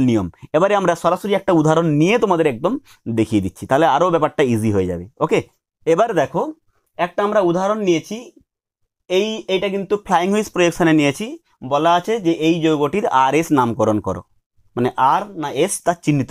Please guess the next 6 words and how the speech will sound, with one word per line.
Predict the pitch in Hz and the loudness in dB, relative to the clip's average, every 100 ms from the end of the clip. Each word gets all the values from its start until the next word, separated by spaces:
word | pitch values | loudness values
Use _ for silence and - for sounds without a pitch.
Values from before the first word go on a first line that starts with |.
| 110 | -4
করতে | 107 107 98 | -4 -4 -4
বলেছে | 98 - 90 - | -6 -12 -20 -20
শুধুমাত্র। | 104 101 87 _ 98 _ _ _ _ _ _ _ _ - 151 | -16 -14 -16 _ -20 _ _ _ _ _ _ _ _ -4 -2
দেখো | 220 196 247 294 _ _ _ _ - | 0 0 -2 -6 _ _ _ _ -2
কিভাবে | 262 277 254 240 | 2 4 2 2
করব | 175 | 2